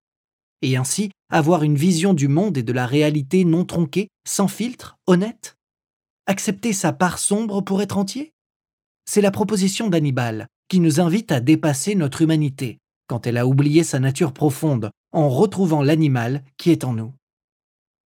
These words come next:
Pour comprendre ce que, à mon sens, le docteur Lecter a à nous offrir, il fallait retrouver sa trace entre les mondes réels et imaginaires.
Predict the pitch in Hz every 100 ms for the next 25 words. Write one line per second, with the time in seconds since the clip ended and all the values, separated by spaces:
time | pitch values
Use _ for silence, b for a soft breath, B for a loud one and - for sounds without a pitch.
0 | _ - 190 202 190 220 190 113 - 135
1 | 139 120 - 147 139 147 - 175 135 -
2 | 123 117 139 - 151 127 135 135 160 139
3 | 113 - 151 117 113 120 127 165 269 269
4 | 196 _ _ 208 196 - 151 120 170 196
5 | 175 135 156 202 - 123 - 143 147 180
6 | - 185 156 151 139 131 113 113 143 123
7 | 131 175 165 151 156 147 135 120 110 -
8 | -